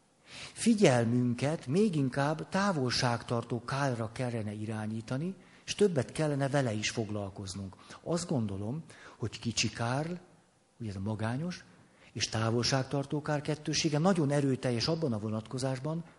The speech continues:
ahogy magamat látom. És minél inkább jelen van a kicsi, annál kevésbé van szükségünk a távolságtartóra. Hmm.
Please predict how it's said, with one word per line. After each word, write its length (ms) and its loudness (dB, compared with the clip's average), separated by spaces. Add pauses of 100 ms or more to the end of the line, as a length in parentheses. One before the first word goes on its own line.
(140)
ahogy 240 0
magamat 540 -2
látom. 560 -8 (880)
És 180 -2
minél 380 6
inkább 400 2
jelen 280 2
van 140 2
a 40 2
kicsi, 600 0 (840)
annál 600 6
kevésbé 720 4
van 180 0
szükségünk 720 0
a 60 -2
távolságtartóra. 1400 -6 (920)
Hmm. 580 -8